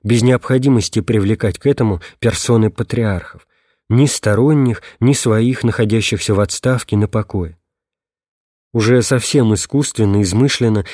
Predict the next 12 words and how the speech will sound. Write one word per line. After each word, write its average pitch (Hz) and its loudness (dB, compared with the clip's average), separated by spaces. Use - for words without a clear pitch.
мнимое 117 2
препятствие 107 -2
с - -6
посохом. 90 -10
Со 117 0
времени 165 2
брака 147 0
Иоанна 139 2
третьего 131 0
с - -8
Софией 110 0
Палеолог 120 0